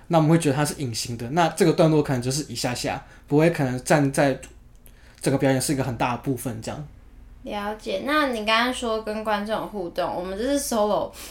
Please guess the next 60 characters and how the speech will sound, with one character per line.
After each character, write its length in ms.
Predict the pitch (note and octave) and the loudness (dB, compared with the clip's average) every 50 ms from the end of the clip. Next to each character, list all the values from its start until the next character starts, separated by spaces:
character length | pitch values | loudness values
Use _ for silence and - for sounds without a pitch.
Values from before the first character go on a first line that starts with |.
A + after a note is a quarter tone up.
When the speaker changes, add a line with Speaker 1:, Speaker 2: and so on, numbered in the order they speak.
| - - - | -18 -18 -18
Speaker 2:
从 300 | - - A#3 G#3 G#3+ A#3 | -8 -4 -2 -2 -2 -2
佩 260 | - - - A#3+ A#3+ | -2 0 0 0 0
玉 120 | A#3+ A#3 G#3+ | -2 -2 -4
第 200 | - A#3 A3 G3+ | -6 -6 -6 -6
一 60 | - | -6
个 100 | - - | -8 -8
开 260 | - - - - - | -10 -12 -12 -10 -10
始， 260 | G3+ - - - - | -10 -12 -12 -14 -12
就 200 | G#3 G#3+ A3 A3 | -8 -6 -4 -4
也 140 | G3 F3 D#3+ | -2 -4 -4
蛮 260 | D#3+ A2+ G2 D3 E3 | -4 -6 -8 -8 -8
多 180 | E3+ F3+ F#3 F#3+ | -6 -2 0 0
人 240 | F3+ E3 D#3 - - | 0 0 -2 -8 -12
有 120 | - - | -12 -12
跟 100 | - F#3 - - - | -12 -14 -14 -14 -12
观 180 | - - G3 G#3 - | -12 -12 -12 -10 -12
众 180 | - G#3 G3+ G3 | -12 -14 -12 -12
互 160 | - - - - | -14 -14 -14 -12
动。 160 | - - - - | -12 -12 -12 -12
你 160 | - G3 G3 F3+ | -12 -12 -8 -6
觉 120 | G#3 A#3 | -4 -2
得 140 | B3+ C4 C4 | -2 -2 0
这 140 | - D4 C#4+ | 0 0 0
个 120 | B3+ A#3 | 0 0
观 220 | A3+ G#3+ G#3+ G#3+ A3 | 0 -2 -2 -2 -2
众 220 | A3+ A3+ A3+ A3+ | -4 -6 -4 -4
互 140 | A#3 G#3+ G#3 | -6 -6 -6
动 200 | G#3 G#3 F#3 F#3 F3+ | -6 -6 -8 -8 -8
之 140 | F#3+ F#3+ F#3+ | -10 -8 -8
间 140 | G#3 G3+ | -6 -8
的 80 | G3 F#3+ | -8 -8
观 200 | F3 - F#3 F#3+ | -8 -10 -10 -8
演 140 | F#3 E3 D3+ | -8 -10 -10
关 260 | - - D#3 F#3+ G3 | -10 -10 -10 -10 -12
系 160 | F#3+ G3 F#3 - | -12 -12 -14 -12
跟， 340 | - - - - - G#3+ - - - - - - - - - - | -12 -12 -14 -12 -14 -16 -16 -18 -20 -20 -20 -20 -20 -20 -16 -12
嗯， 300 | G#3 G3+ F#3+ F#3+ F#3 F#3 | -10 -8 -8 -8 -8 -10
可 120 | F#3+ - G3 | -10 -8 -8
能 120 | F#3 F#3+ | -8 -6
近 220 | G3 A#3+ B3 A#3+ A#3 | -4 -2 -2 -2 -2
距 160 | A#3 A3 G3+ | -2 -2 -2
离 100 | F#3 F3 | -2 -2
魔 240 | E3+ E3 D#3+ E3 E3+ | -4 -6 -6 -8 -10
术 240 | - - G#3 F#3+ | -8 -8 -8 -8
师 220 | F#3 - - F#3 F3 | -8 -8 -8 -8 -8
跟 420 | F3 F#3 F3 E3 F3 F#3 G3 G3+ - - - - - - - - - - - - - - | -8 -8 -8 -8 -8 -8 -10 -12 -14 -16 -20 -20 -20 -20 -20 -20 -20 -20 -20 -20 -8 -4
观 240 | - G#3 G3 G3 G#3 | -2 -2 -2 -2 -4
众 180 | G#3+ G3+ G3 | -4 -6 -6
之 80 | F#3 F3 | -6 -6
间 260 | F#3 F3+ F3 F3 E3+ | -6 -6 -4 -6 -6
的 80 | E3+ E3+ | -8 -8
观 180 | F3 F3 E3+ E3+ | -8 -8 -8 -8
演 100 | E3 - | -8 -10
关 240 | - B2 C3+ C#3 - | -12 -12 -12 -14 -14
系 220 | - - - F3 | -14 -14 -14 -14
是 160 | F3 F#3 F3+ | -14 -14 -14
像 240 | F3+ - - - - - - C2+ | -14 -12 -12 -12 -12 -12 -14 -16
的 60 | - - - - | -18 -18 -20 -20
吗？ 80 | - - - - - - - - - - - - - - - - - - - - - - - | -20 -20 -20 -20 -20 -20 -20 -20 -20 -20 -20 -20 -20 -20 -20 -20 -20 -20 -20 -20 -20 -14 -6
Speaker 1:
以 580 | E3 E3+ E3+ E3 D#3+ D#3+ D#3 D#3 D3+ D3+ D3 | -2 0 2 4 4 4 4 4 2 2 0